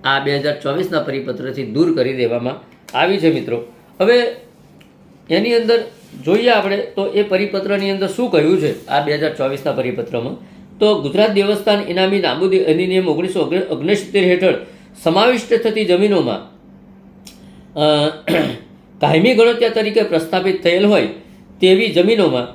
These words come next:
નીચે મુજબના જે આપણે જોયું કે એ, બી, સી, એટલે કે બે હજાર દસનો પરિપત્ર આખો રદ, બે હજાર પંદરના પરિપત્રનો ફકરા નંબર બે રદ, કે જે કાયમી ગણોત્યાનો અને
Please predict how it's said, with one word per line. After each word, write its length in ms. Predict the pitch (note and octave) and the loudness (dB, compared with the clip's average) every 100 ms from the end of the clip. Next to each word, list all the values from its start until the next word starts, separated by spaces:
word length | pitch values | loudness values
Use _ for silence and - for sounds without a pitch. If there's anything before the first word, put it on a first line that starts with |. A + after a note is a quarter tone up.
| - - C3+ | -18 -10 -2
નીચે 240 | D#3+ A#3 | 0 4
મુજબના 560 | A#3 A3 A3 G#3+ G#3+ A3 A#3 - - - | 2 4 2 2 2 2 0 -10 -20 -14
જે 120 | C#3 F3 | -2 0
આપણે 260 | E3 F#3 | 2 0
જોયું 520 | E3 A3+ G#3 - - - - - - - - - - | 4 6 6 2 -6 -20 -20 -20 -20 -20 -20 -14 -2
કે 100 | F#3+ F#3+ - - | 0 0 -2 2
એ, 200 | G#3+ G3+ | 4 4
બી, 180 | G3+ | 0
સી, 460 | G3 A#3 G3+ A2+ - D#3+ | -2 -2 -2 -2 -6 -6
એટલે 140 | E3+ | -4
કે 80 | F3 | 0
બે 160 | F3+ | 0
હજાર 200 | F3+ F#3 | 2 2
દસનો 280 | D#3 - G3+ | 0 -2 -2
પરિપત્ર 680 | F#3+ F#3 F#3+ F#3 F#3 F#3+ F#3 - - - - | -2 0 0 -2 0 0 0 -10 -20 -12 -4
આખો 260 | D3+ F3 | -2 2
રદ, 240 | G3 G#3 G3+ | 2 2 2
બે 100 | D#3+ | 2
હજાર 200 | E3 F3+ | 2 2
પંદરના 380 | E3+ E3 F3+ F#3 | 0 -2 0 0
પરિપત્રનો 560 | F3 F3+ F3+ E3+ F3 | 0 -2 -2 -4 -4
ફકરા 280 | E3 E3 E3+ | -4 -4 -2
નંબર 280 | E3 E3 D#3+ | -2 0 -2
બે 260 | C3+ D3 G3+ | 0 2 4
રદ, 280 | G3+ G#3 A3+ - - | 2 0 -4 -12 -10
કે 80 | D#3+ | -6
જે 360 | D3+ E3+ E3+ - | -2 -2 -4 -6
કાયમી 320 | - C3+ D#3 | -4 -2 0
ગણોત્યાનો 540 | F3 F3+ F#3 F#3+ F#3+ G3 | 0 0 0 0 0 -2
અને 340 | F3+ F#3 C4 | -2 -2 -4